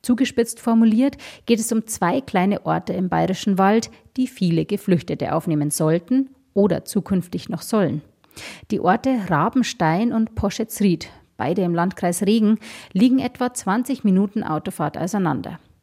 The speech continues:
Der eine Ort, Poschetsried, hat im Jahr zweitausendsechzehn gegen viele Widerstände eine Asylbewerberunterkunft bekommen. Der andere Ort, Rabenstein, soll jetzt ganz aktuell eine Flüchtlingsunterkunft kriegen.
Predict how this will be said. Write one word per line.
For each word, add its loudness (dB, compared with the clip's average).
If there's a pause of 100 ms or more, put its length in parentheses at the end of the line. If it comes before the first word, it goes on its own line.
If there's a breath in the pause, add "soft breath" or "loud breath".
(260)
Der -4
eine 0
Ort, -2
Poschetsried, -2 (320 loud breath)
hat -2
im 2
Jahr 0
zweitausendsechzehn -2
gegen -4
viele 2
Widerstände -2
eine -4
Asylbewerberunterkunft -2
bekommen. -6 (480)
Der -10
andere 2
Ort, -2 (120)
Rabenstein, 0 (260 loud breath)
soll 0
jetzt -4
ganz -2
aktuell 2
eine -2
Flüchtlingsunterkunft -4
kriegen. -8